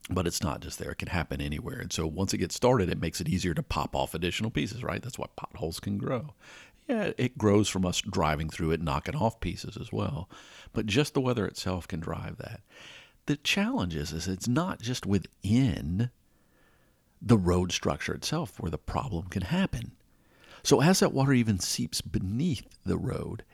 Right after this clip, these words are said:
it can do the same thing. So it gets beneath the road, it's sitting there in a liquid form, and then it freezes again, and it can pop up into that road and do it from ben-,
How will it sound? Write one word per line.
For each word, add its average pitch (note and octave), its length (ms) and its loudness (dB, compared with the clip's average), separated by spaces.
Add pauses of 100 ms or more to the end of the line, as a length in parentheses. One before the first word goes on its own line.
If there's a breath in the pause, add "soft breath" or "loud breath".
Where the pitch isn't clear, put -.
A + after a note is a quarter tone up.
it - 100 -4
can G#2+ 160 2
do B2 200 2
the G2 120 -4
same F2 300 -2
thing. G#2 280 -4
So - 140 0
it - 80 -2
gets - 160 -4
beneath G#2 320 0
the - 80 -4
road, - 380 -4 (440)
it's - 140 -4
sitting - 240 0
there F#2+ 140 4
in E2 80 0
a D2+ 40 -2
liquid G2+ 380 0
form, - 400 -4 (560 loud breath)
and G#2 140 0
then D#3+ 100 0
it - 120 -6
freezes D#3 520 0
again, D#3 460 0 (800 loud breath)
and G#2+ 120 6
it - 120 -6
can G#2 200 0 (440)
pop - 320 -2 (340 soft breath)
up - 380 0
into F#2 260 4
that D2+ 180 0
road A2+ 320 4
and F#2 140 2
do F#2 160 6
it - 140 2
from C#3+ 220 0
ben-, G2 200 -4